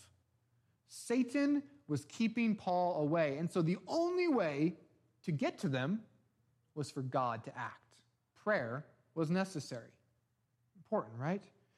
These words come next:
And he's praying that God would clear the path and bring them together again. It is good to pray for what has been requested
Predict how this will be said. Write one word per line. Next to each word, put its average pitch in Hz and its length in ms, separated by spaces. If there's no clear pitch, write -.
And 170 140
he's 165 100
praying 202 280
that 151 140
God 190 380
would 135 160
clear 226 340
the 226 100
path 127 380
and 135 180
bring 165 300
them 160 260
together 127 560
again. 113 220
It 196 100
is 175 220
good 139 440
to 143 80
pray 160 600
for 139 100
what 127 220
has 120 240
been 147 220
requested 123 720